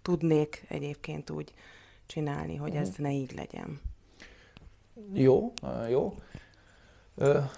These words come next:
Speaker 2: testhez kapcsolatos gyakorlatokat érdemes csinálni. A zenben kettő ilyen van, amiben hangsúlyos a test. Valójában,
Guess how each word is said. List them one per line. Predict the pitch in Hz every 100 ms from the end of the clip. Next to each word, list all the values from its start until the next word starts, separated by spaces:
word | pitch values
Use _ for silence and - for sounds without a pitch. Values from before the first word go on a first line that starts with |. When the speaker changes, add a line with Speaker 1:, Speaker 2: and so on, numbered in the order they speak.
| -
Speaker 2:
testhez | - 165 - - 123 -
kapcsolatos | - 156 - 127 104 - 107
gyakorlatokat | - 110 - 73 65 - - - - - - - - -
érdemes | - 117 - 101 -
csinálni. | - 113 104 95 92 113 - - _ _
A | - 117
zenben | 117 151 147 123 113 120 147 139 190 -
kettő | 123 120 - 110 101
ilyen | 101 92 95 104 - - _ _ _ _ _ -
van, | 110 107
amiben | 104 104 98
hangsúlyos | 107 123 117 - 69 -
a | 87 -
test. | 85 - - - - - - - - - - -
Valójában, | - 127 147 135 117 113